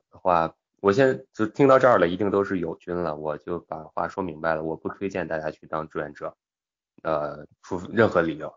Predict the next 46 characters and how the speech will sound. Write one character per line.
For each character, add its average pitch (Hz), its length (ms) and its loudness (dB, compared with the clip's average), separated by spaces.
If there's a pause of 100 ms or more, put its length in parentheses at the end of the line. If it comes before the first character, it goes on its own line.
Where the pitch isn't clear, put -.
啊， 76 160 -8
任 92 160 2
何 82 120 -2
理 78 160 -4
由， 78 100 -6
我 80 100 0
不 95 120 -2
推 95 180 -2
荐 87 140 0
你 78 40 -6
去 - 140 -14
当 78 180 -8
志 87 60 -8
愿 76 160 -6
者。 - 140 -20
你 87 200 -8
现 95 180 -2
在 90 200 2
可 90 160 -2
以 82 200 -4 (300)
申 104 180 2
请 80 320 -2
媒 82 120 -2
体 82 160 -10
证 87 240 -2
了， 76 120 -8
你 76 140 -18
这 90 180 -6
个， 76 240 -6 (600)
这 85 120 -6
个 78 120 -6
媒 85 120 -4
体 90 140 -8
证 85 280 -2
也 78 100 -8
好 78 260 -12
弄， 76 260 -6
然 76 120 -18
后 80 220 -6 (400)
志 98 80 -10
愿 85 160 -4
者 85 220 -10 (100)
不 - 80 -18
推 87 180 -4
荐 80 280 -6
啊， 80 140 -20